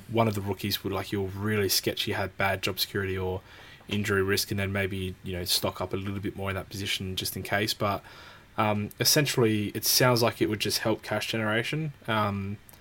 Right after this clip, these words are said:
and that's about it, which I don't see as a negative. I think it makes the game a little bit easier as well, so, um, easier for casuals to stick around, uh, easier for people to get to full premium, which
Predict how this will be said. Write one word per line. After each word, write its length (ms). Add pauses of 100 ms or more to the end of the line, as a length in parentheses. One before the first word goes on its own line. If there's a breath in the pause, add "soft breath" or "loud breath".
(600 soft breath)
and 560
that's 260
about 280
it, 280
which 480
I 120
don't 220
see 140
as 120
a 40
negative. 500
I 80
think 180
it 80
makes 180
the 80
game 160
a 40
little 220
bit 120
easier 420
as 140
well, 200
so, 380 (600 loud breath)
um, 520 (140)
easier 300
for 140
casuals 500
to 80
stick 260
around, 580
uh, 100
easier 320
for 140
people 200
to 60
get 160
to 60
full 180
premium, 400
which 240